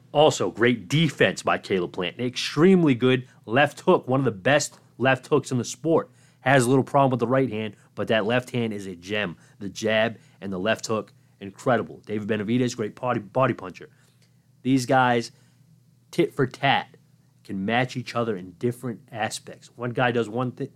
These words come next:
thing exceptionally well. The other guy does the other thing exceptionally well. These are elite fighters going toe-to-toe. Can't wait for that one. That's in March. We also have Devin Haney,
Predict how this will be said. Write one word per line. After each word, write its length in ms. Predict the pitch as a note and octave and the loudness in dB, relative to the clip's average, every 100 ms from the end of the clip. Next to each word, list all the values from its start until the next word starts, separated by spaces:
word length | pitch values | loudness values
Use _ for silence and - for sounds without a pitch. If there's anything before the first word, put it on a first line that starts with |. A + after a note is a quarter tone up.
| - | -10
thing 240 | D3 C3+ B2+ | -6 -6 -6
exceptionally 560 | B2+ - C3 - C3+ B2+ | -8 -8 -8 -8 -6 -4
well. 340 | C3 C3+ B2+ - - | 0 0 -2 -8 -4
The 100 | A#2+ | 2
other 120 | B2 | 4
guy 180 | B2 B2 | 6 4
does 180 | A#2 A#2 | 4 2
the 120 | A#2+ | 4
other 120 | A#2+ | 2
thing 280 | G#2+ G#2 F2+ - _ | 0 -8 -10 -12 _
exceptionally 640 | G2+ - A#2+ G2+ G#2+ G2 | -10 -4 -4 -4 -6 -8
well. 260 | F#2 F2+ D#2 _ _ _ | -8 -10 -12 _ _ _
These 160 | A#2 A2+ | -4 0
are 80 | |
elite 280 | G#2+ A#2 D3 | 2 2 0
fighters 460 | - C3+ A#2+ A#2 - _ _ _ - | 2 2 2 0 -6 _ _ _ -6
going 240 | A#2 A#2+ | -2 -2
toe-to-toe. 640 | G#2+ A#2+ A#2 - A2 G2+ G2 _ _ _ _ | 0 -2 -2 -4 -6 -6 -8 _ _ _ _
Can't 420 | - C3+ C3 B2 G#2 | -6 0 0 -2 -8
wait 220 | G2+ A2+ | -4 -4
for 120 | G2+ G2+ | -4 -8
that 220 | G2 E2+ | -6 -6
one. 140 | E2 | -12
That's 260 | E2+ G2+ G#2 | -14 -10 -8
in 60 | A2 | -6
March. 380 | G#2 F2 - - _ _ | -4 -6 -10 -20 _ _
We 160 | - G#2 | -6 0
also 340 | G#2+ A#2 A#2+ | 2 2 2
have 380 | A2 A2+ A2 G#2 _ _ _ _ _ _ _ _ _ - | 0 0 0 -2 _ _ _ _ _ _ _ _ _ -2
Devin 300 | A#2+ B2 A#2+ | 0 2 0
Haney, 420 | A#2 B2+ F#2+ D#2+ | -2 -2 -4 -8